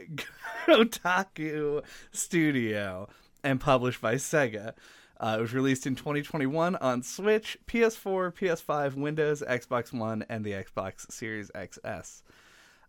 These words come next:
Um, so we came into this thinking, we'll do Super Monkey Ball, the original game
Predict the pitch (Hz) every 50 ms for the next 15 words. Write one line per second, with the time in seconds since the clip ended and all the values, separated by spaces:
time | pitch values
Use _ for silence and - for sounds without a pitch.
0 | - 131 127 120 110 107 101 98 101 - _ _ _ _ _ _ _ _ _ _
1 | - 156 - - - 233 214 208 202 185 - - - - - - 160 175 202 180
2 | - - 277 339 381 359 339 339 311 302 254 247 233 220 - - 214 202 196 190
3 | - 214 190 170 156 156 147 135 123 123 131 - - - - - - _ - 139
4 | 147 160 196 220 233 214 170 170 175 160 165 160 156 160 165 151 - - - -
5 | - 208 190 - 208 185 170 170 190 202 196 - - 139 123 113 110 90 85 82
6 | - - - - _ _ _ - 135 131 127 - 139 143 139 156 170 170 165 165
7 | 175 160 151 151 143 139 131 131 123 123 123 117 117 117